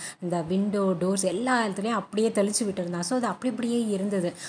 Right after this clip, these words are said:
ரொம்ப நாளா துடைக்கணும் அப்படின்னு நினச்சிட்டே இருந்தேன். சரி, அதனால இன்னைக்கு எல்லா டோரும், அ, விண்டோ மட்டும் துடைக்கல, எல்லா டோர்ஸை மட்டும் துடைச்சிடலாம் அப்படின்னு. அதே மாதிரி அந்த வார்ட்ரோப் இருக்கு இல்லையா, so, அதுவுமே நான் வந்து எல்லாத்தையுமே துடைச்சிருந்தேன். ஏன்னா,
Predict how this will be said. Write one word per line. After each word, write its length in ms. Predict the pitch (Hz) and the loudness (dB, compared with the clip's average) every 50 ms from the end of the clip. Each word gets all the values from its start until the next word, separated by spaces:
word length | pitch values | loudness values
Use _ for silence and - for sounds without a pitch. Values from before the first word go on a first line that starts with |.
| - - | -14 -8
ரொம்ப 180 | - 208 233 254 | -2 2 4 4
நாளா 260 | 254 262 269 269 285 | 6 6 6 4 2
துடைக்கணும் 600 | 277 269 214 190 202 196 196 208 190 196 202 190 | 2 2 2 0 0 0 -2 -2 0 0 0 -2
அப்படின்னு 400 | 160 160 175 185 185 175 170 175 | -2 -2 -2 0 0 0 -2 -2
நினச்சிட்டே 280 | 175 - 185 - 190 190 | -2 -2 -2 -2 0 0
இருந்தேன். 380 | 196 196 180 175 160 165 175 175 - - - - _ | 0 0 0 0 -2 -2 -4 -6 -8 -16 -20 -20 _
சரி, 260 | - - 208 185 190 | -4 -2 0 0 0
அதனால 380 | 185 175 165 175 175 175 185 190 | -2 -2 -4 -2 -2 0 0 0
இன்னைக்கு 440 | 185 175 170 170 165 - 190 208 202 | 0 -2 -4 -6 -6 -6 -4 -2 -2
எல்லா 260 | 180 165 170 180 185 180 165 | -2 -2 -2 -2 -2 -4 -2
டோரும், 580 | 160 175 180 190 190 190 220 240 208 - - 165 | -2 -2 -2 -2 -2 -2 -2 -4 -4 -6 -8 -10
அ, 40 | 165 160 | -4 -2
விண்டோ 240 | 190 208 202 247 | 0 2 4 4
மட்டும் 260 | 254 247 202 - 185 175 | 4 4 2 0 -2 -2
துடைக்கல, 500 | - 170 165 175 170 175 175 220 277 269 | 0 -2 -2 -2 -4 -2 -2 -2 0 0
எல்லா 240 | 196 180 190 196 | 0 0 0 0
டோர்ஸை 380 | 196 190 165 185 202 214 - 220 | -2 -2 -2 -2 -4 -2 -4 -4
மட்டும் 300 | 190 170 165 - 214 208 | -4 -6 -6 -8 -10 -6
துடைச்சிடலாம் 560 | - 175 160 170 - - 165 151 160 165 160 | -4 -4 -4 -4 -6 -6 -6 -4 -4 -6 -6
அப்படின்னு. 380 | 156 - 160 160 156 170 233 262 254 - - - - | -8 -6 -6 -4 -2 0 -2 -2 -4 -6 -10 -8 -6
அதே 180 | - 220 262 302 | -2 2 4 4
மாதிரி 300 | 294 285 254 196 185 196 | 4 4 4 2 2 0
அந்த 240 | 190 180 175 185 185 | 0 0 0 0 0
வார்ட்ரோப் 460 | 180 180 180 214 220 - 254 247 - | 0 2 0 0 0 -2 -4 -4 -4
இருக்கு 140 | 185 151 - | -6 -6 -6
இல்லையா, 440 | - 156 147 143 143 151 160 165 170 | -8 -8 -8 -8 -8 -8 -6 -6 -6
so, 280 | 156 - 202 185 175 175 | -4 -2 -2 -2 -2 -2
அதுவுமே 360 | 175 202 220 220 214 214 226 | -2 -2 0 0 0 -2 -2
நான் 160 | 220 190 170 | -2 -2 -4
வந்து 300 | 165 165 165 190 208 185 | -4 -4 -4 -2 -2 -2
எல்லாத்தையுமே 360 | 160 165 165 - 170 160 175 | -2 -4 -4 -4 -2 -4 -2
துடைச்சிருந்தேன். 640 | 170 180 160 156 151 - 180 160 151 156 156 156 175 | -2 -2 -4 -4 -2 -4 -4 -2 -4 -4 -4 -2 0
ஏன்னா, 140 | 196 208 | 0 0